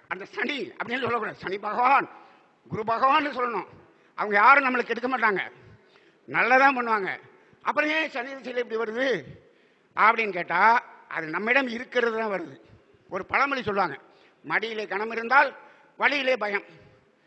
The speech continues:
நம்மால என்ன பண்றான்? மடியில ரெண்டாயிரம் நோட்டை கட்டிட்டு போறப்ப திருடன் முடிஞ்சிருவானோ, அதான் பயம் நினைச்சிட்டு இருக்கான். மடினா இதுதான் மடி. மடினா கர்மயம். இந்த கர்மயத்தின் மையத்திலே இருக்கக்கூடிய கர்மவினை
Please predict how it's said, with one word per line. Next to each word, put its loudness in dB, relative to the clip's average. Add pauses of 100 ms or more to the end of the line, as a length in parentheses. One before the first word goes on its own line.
(260)
நம்மால 6
என்ன 2
பண்றான்? -4
மடியில 0 (180)
ரெண்டாயிரம் 0
நோட்டை -8
கட்டிட்டு -8
போறப்ப -2 (300)
திருடன் -6
முடிஞ்சிருவானோ, -2 (260)
அதான் -2
பயம் -2
நினைச்சிட்டு -6
இருக்கான். -12
மடினா -8
இதுதான் -6
மடி. -8 (600)
மடினா -4
கர்மயம். -4 (500)
இந்த -10
கர்மயத்தின் -2
மையத்திலே -4
இருக்கக்கூடிய -10
கர்மவினை -10